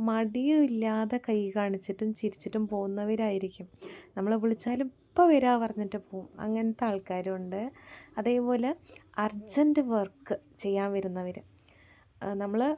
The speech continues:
ആ, വേറെ ആൾക്കാര് സ്റ്റിച്ച് ചെയ്യാനായിട്ട് എടുത്ത് വെക്കുമ്പോഴായിരിക്കും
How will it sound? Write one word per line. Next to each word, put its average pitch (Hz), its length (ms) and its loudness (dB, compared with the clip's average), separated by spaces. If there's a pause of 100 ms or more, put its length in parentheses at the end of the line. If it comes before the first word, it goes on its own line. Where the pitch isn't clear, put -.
(140)
ആ, 190 140 -2 (400)
വേറെ 214 220 4
ആൾക്കാര് 240 420 0
സ്റ്റിച്ച് - 260 -10
ചെയ്യാനായിട്ട് 240 560 2
എടുത്ത് - 260 -2
വെക്കുമ്പോഴായിരിക്കും 226 840 0